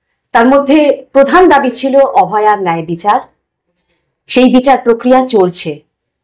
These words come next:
কবে শেষ হবে, কবে ন্যায় বিচার হবে, আমরা জানি না। দ্বিতীয় যে প্রধান দাবিটি ছিল, সেটা হচ্ছে স্বাস্থ্য সচিবের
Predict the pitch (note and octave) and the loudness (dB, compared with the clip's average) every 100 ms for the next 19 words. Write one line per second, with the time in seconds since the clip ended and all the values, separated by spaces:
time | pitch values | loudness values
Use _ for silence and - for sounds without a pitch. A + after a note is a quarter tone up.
0 | _ - A3 A3 C#4 B3+ A#3+ A#3+ B3 B3 | _ -4 -2 0 0 0 0 0 0 0
1 | G#3 G3+ B3+ A#3+ A3+ A3+ A#3 G#3+ G3+ A3+ | 0 0 0 0 0 -2 -4 -2 -2 0
2 | G3+ G3 E3 D3+ D#3 D3+ B2 _ _ _ | 0 -2 -2 -4 -4 -6 -10 _ _ _
3 | _ _ _ _ _ F3 B3+ D4 F4 D4 | _ _ _ _ _ -2 2 4 2 2
4 | D#4+ C#4 C4+ C4+ B3 A#3+ A#3+ B3+ B3+ C4 | 2 2 2 2 0 -2 -6 -6 -2 -2
5 | C4+ - A3 A3 G#3+ B3+ C#4+ - _ _ | -2 -4 -4 -6 -6 -4 -4 -8 _ _
6 | _ _ - A3+ A3+ - B3 A#3+ - A#3 | _ _ -8 -4 -4 -4 -2 0 0 0
7 | C#4 C#4+ C#4 C#4+ | 2 2 2 2